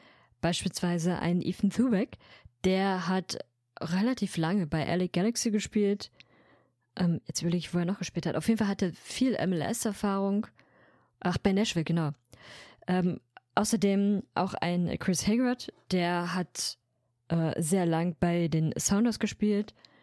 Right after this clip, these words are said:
und dann auch noch bei, äh, Charlotte eine Weile. Das sind beides Spieler, unter anderem, die Erfahrung haben. Aber ja, klar, der Abgang von beispielsweise einem Trager,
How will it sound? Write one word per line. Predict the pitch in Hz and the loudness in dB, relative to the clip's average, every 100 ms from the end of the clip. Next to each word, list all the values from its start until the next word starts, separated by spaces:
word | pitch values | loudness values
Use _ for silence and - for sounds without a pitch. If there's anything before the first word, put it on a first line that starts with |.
| _ | _
und | - 180 | -4 0
dann | 175 165 | 0 0
auch | 160 | 0
noch | 175 160 | -2 -2
bei, | 175 156 160 147 | -2 0 -2 -2
äh, | - | -4
Charlotte | - 202 214 214 | -4 -2 -2 -2
eine | 190 165 | -2 0
Weile. | 170 175 180 _ _ _ _ _ _ _ _ _ _ _ - 180 | -2 -2 -4 _ _ _ _ _ _ _ _ _ _ _ -10 -4
Das | 202 175 | -2 0
sind | 208 247 - | 2 2 0
beides | 160 160 233 247 | -2 0 0 -2
Spieler, | - 233 226 226 233 240 _ | -4 -2 -2 -2 -2 -6 _
unter | 196 196 165 | -6 -4 -2
anderem, | 190 214 | 0 0
die | 196 | 0
Erfahrung | - - 220 233 170 | -2 -2 0 0 0
haben. | 175 160 233 - _ _ _ _ _ | -2 0 -2 -4 _ _ _ _ _
Aber | - 190 | 0 2
ja, | 196 202 190 | 4 2 0
klar, | - - 240 185 156 175 - | -4 -2 0 2 -2 -4 -2
der | 175 - | 0 0
Abgang | - - 196 185 | -4 0 -2 -2
von | - 190 175 | 0 0 2
beispielsweise | 175 180 190 - 175 175 170 180 156 | 0 0 -2 -2 -2 0 0 -2 -2
einem | 175 175 175 170 - | 0 0 0 -2 -2
Trager, | - 185 196 190 | -2 0 2 0